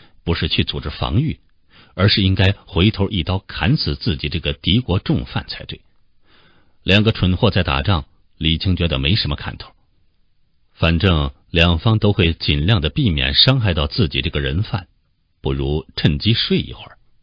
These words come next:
他的想法没有实现，震耳欲聋的马蹄声从四面八方传过来，吵得他根本就没法入睡。于是他就躺在囚车里面，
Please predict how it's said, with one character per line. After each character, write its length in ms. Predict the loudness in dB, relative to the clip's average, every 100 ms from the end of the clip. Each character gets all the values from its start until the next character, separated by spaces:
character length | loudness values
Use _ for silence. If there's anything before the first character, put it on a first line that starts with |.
| _ _ _ _ _ _ _ _ _ _ -20 _ _
他 180 | -6 -2
的 100 | 0
想 380 | -2 0 2 2
法 220 | 0 -2
没 100 | 0
有 100 | -2
实 200 | -2 -6
现， 260 | -6 -8 -10 _ _ _ _ _ _ _ _ _ _
震 180 | 2 2
耳 160 | 2
欲 180 | 2 2
聋 200 | 2 2
的 100 | 2
马 180 | 0 -2
蹄 220 | -2 0
声 220 | 2 0 -2 -6
从 180 | -4 -2
四 200 | 0 -2
面 160 | -2 0
八 160 | -2
方 200 | 0 -6
传 220 | -6 -8
过 100 | -8
来， 140 | -8 -10 _ _ -20 -20 _
吵 220 | 0 0
得 120 | 2
他 80 | 0
根 220 | 2 2
本 120 | 2 0
就 80 |
没 220 | 0 0 0
法 160 | 0
入 180 | -4 -4
睡。 220 | -8 -10 _ _ _ _ _ _ _ _ _
于 140 | 2
是 300 | 2 2 -2 -6 -6
他 160 | -4
就 80 | -2
躺 200 | -4 -4
在 120 | -4
囚 180 | -2 -4
车 140 | -2
里 120 | -2 -2
面， 260 | -6 -8